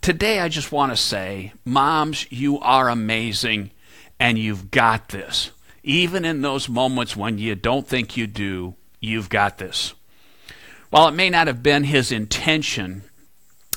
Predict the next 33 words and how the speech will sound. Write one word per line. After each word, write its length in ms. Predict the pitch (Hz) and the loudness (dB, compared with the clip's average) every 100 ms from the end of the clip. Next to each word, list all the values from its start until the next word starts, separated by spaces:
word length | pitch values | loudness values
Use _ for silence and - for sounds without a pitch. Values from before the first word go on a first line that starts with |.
| - - - | -12 -18 -6
in 140 | 127 127 | 0 2
the 80 | 127 | 2
first 320 | 208 202 - | 2 2 2
few 260 | - 143 | 2 2
verses 560 | 117 120 123 - 120 113 | 0 0 0 0 -2 -2
of 260 | 104 101 - - - | -2 -4 -10 -14 -6
chapter 460 | - 147 135 120 | -2 0 0 -2
one 260 | 104 135 131 | -2 0 2
in 140 | 110 | 0
Paul's 360 | - 123 107 - | 0 2 2 0
letter 260 | 120 120 107 | 0 2 0
to 160 | - | -4
the 100 | 101 | -6
Philippians, 800 | - 117 117 127 110 101 90 - - - - - - - - | -4 -2 -2 -2 -4 -8 -6 -8 -8 -18 -20 -20 -20 -20 -8
he 180 | - 233 | 0 4
lays 320 | 220 185 156 | 4 4 0
out 220 | 147 151 123 | 0 0 0
a 20 | |
model 540 | 120 117 131 151 131 | 0 4 4 4 2
for 220 | - 123 | -2 -4
motherhood 760 | 107 110 131 127 107 113 104 95 | 0 4 4 4 -2 -2 -2 0
that 120 | 117 | 0
is 220 | 120 110 | 0 0
both 340 | - 143 127 127 | 2 2 2 -2
realistic, 880 | 123 131 123 143 - - 180 - - - - - | 0 2 2 0 -2 -2 -4 -6 -16 -20 -16 0
it 160 | 143 | 2
is 160 | 139 117 | 4 2
achievable, 960 | 120 - - 156 165 160 156 151 156 - - - | -2 -2 -2 -2 -4 -2 0 0 -2 -16 -20 -4
and 120 | - 151 | 0 0
it 140 | - | -2
can 300 | - 190 180 | 0 0 2
be 120 | 156 | 0
life-changing. 840 | 135 127 120 - 143 123 110 92 | 0 0 -2 -2 -2 -2 -4 -10